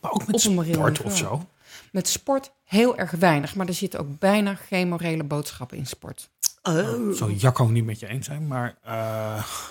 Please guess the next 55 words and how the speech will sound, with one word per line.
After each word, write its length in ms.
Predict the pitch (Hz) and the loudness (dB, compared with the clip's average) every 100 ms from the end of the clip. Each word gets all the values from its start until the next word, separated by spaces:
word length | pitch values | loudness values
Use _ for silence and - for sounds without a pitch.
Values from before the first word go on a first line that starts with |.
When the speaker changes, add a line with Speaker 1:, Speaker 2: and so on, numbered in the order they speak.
| - - | -10 2
Speaker 2:
Die 100 | 208 | 4
zitten 300 | 277 311 269 | 6 6 6
er 60 | |
wel 140 | 214 202 | 6 8
visueel. 720 | 208 - 147 160 330 494 - _ _ _ | 6 6 6 8 8 4 -2 _ _ _
En 100 | 160 | 2
Speaker 1:
Ja. 60 | 143 | 4
Speaker 2:
er 60 | 202 | 4
gebeuren 420 | 190 220 226 208 | 4 6 4 4
ook 100 | 190 - | 2 0
echt 200 | 269 - | -2 0
wel, 360 | 185 180 - - | 0 0 -4 -4
hè, 120 | 233 277 | -2 -2
bijvoorbeeld 340 | 202 190 170 | 0 0 0
voetbal 440 | - 269 180 143 - | 4 4 4 2 2
is 260 | 165 - 139 - | 0 -2 -6 -4
best 360 | 160 127 - - | -2 0 0 2
wel 200 | 147 123 | 4 4
gewelddadig. 680 | - 143 131 131 143 196 | 2 2 4 4 2 0
Ik 80 | 185 | -4
heb 120 | 151 | -4
een 100 | 156 | -2
aantal 180 | 151 151 | -2 -2
van 100 | 165 | 4
die 80 | 131 | 4
Speaker 1:
Hmm. 100 | 160 | 4
Speaker 2:
wedstrijden 360 | - 165 147 143 | 0 0 0 0
geanalyseerd. 680 | 151 143 143 131 180 147 - | 0 2 2 2 4 4 4
En 140 | 180 | 4
dat 140 | 170 | 2
ik 80 | 160 | 2
eigenlijk 360 | 143 147 160 143 | 2 2 0 2
best 220 | 170 - | 2 2
wel 120 | 147 | 0
schrok 400 | - - 190 - | 0 4 4 4
over, 380 | 180 156 - 156 | 2 2 0 0
als 180 | 156 - | 0 0
je 60 | |
dat 160 | 151 - | -4 -4
geluid 360 | - 160 185 165 | 2 4 4 2
namelijk 340 | 143 143 143 | 0 0 -2
even 220 | 143 147 | -2 -4
goed 260 | 135 196 - | -2 0 0
aanzet, 400 | 147 185 - 139 | -2 -4 -4 -4
dan 120 | 156 | -2
hoor 240 | 143 170 | 2 2
je 100 | 175 | 2
dus 220 | 151 143 - | 0 -4 -6
ook 180 | 151 | -6
dat 160 | 156 147 | -6 -8
zo'n 260 | 151 147 - _ _ _ _ _ _ _ _ _ | -6 -6 -8 _ _ _ _ _ _ _ _ _
elleboog 500 | 175 180 147 143 170 | 2 2 2 0 0
in 80 | 160 | -2
iemands 300 | 147 143 - | -2 -2 -4
gezicht, 540 | 147 170 139 110 | 0 0 0 -4